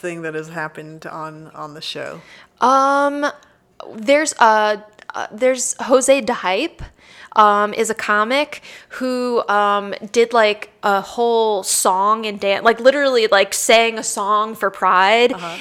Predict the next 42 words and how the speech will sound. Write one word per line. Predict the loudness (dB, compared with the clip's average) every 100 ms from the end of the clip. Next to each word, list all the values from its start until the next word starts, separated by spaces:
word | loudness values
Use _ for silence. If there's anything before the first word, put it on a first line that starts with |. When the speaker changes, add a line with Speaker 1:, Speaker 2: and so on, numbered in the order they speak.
| 4
Speaker 2:
uh, | 6 6
and | 4
it |
was | 0
just | -2 0
really | 0 2
magical. | 2 0 0 -4 -2 -2
Speaker 1:
Huh. | -4 -12 -8 4
Speaker 2:
Uh, | 6 8 6
it | 4
was | 0
super | -2 -6
fun, | -6 -8 -10 -8
so, | -6
Speaker 1:
Yeah. | -6 -8 -10
Speaker 2:
yeah, | -6 -4 -6 -12 _ _
they're | -12
Speaker 1:
Huh. | -6
Speaker 2:
great, | -6 -6
yeah. | -10 -10 -14 _ _ _ -20 -20 _
Speaker 1:
Um, | -2 -2 -2 -6 -4
okay, | -4 -2 -4 -4
so | -4 -2 0 0
you've | -4 -4
got | -2 -2 -2
this | -6 -8 -14
one-year | -14 -8 -8 -6 -6 -6
running | -6 -8 -12
show. | -12 -10 -6 -6 -4 -6 -8 -14
Speaker 2:
Mm. | -14 -14
Speaker 1:
Uh, | -16 -16 -16 -20 _ _
maybe | -16 -12 -6 -6 -6 -6 -8
we'll | -8
see | -10 -12
the | -10
return | -10 -12 -16 -14
of |
Open | -14 -16 -16 -16
Michelle | -14 -12 -10 -12
Speaker 2:
Mm. | -10
Speaker 1:
somewhere | -10 -10 -10 -14 -14
else. | -12 -14 -14 -20